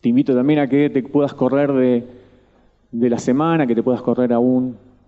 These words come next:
de las cosas que te fueron bien, de las cosas que estás contento, que te hacen sentir vivo, y de aquellas cosas que te entristecen, que te puedas correr de eso, para darle lugar a la renovación del Señor,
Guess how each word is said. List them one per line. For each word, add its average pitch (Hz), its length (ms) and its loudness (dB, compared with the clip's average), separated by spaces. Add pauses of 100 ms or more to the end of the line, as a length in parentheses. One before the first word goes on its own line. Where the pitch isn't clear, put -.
(360)
de 120 80 0
las 113 100 -6
cosas - 280 -4
que - 120 -6
te - 120 -8
fueron 127 380 -2
bien, 147 340 2
de 113 80 0
las 98 100 -8
cosas - 260 -8
que - 100 -14
estás - 160 -6
contento, 117 680 -4
que - 100 -8
te - 100 -12
hacen 120 240 -6
sentir 113 640 -6 (1160)
vivo, 131 500 2 (840)
y 123 100 -2
de 120 100 -6
aquellas 131 260 -6
cosas - 280 -6
que - 160 -8
te 117 120 -6
entristecen, 113 840 -6
que 120 100 -6
te 127 80 -2
puedas 156 180 -4
correr 117 360 -4
de 110 120 -6
eso, - 260 -14 (1080)
para 117 180 0
darle 131 280 2
lugar 135 540 2 (1700)
a 123 80 -10
la 110 100 -6
renovación 110 500 -4
del 117 120 0
Señor, 110 400 -4